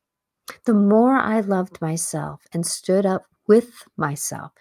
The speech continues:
not for myself, but with myself, stood up with myself to know that I had a valueness, that the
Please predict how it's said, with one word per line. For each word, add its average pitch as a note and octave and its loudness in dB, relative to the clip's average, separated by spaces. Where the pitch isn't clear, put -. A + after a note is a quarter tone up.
not A3+ 0
for D#4+ 4
myself, F3+ -2
but - -6
with A3+ 4
myself, - -8
stood A#3+ 4
up G#3+ 0
with G#3+ 4
myself F3+ -2
to F#3 -4
know F3 0
that E3+ -2
I G#3 -2
had G#3 -6
a F3 -6
valueness, D3+ -10
that F#3+ -4
the F#3+ -4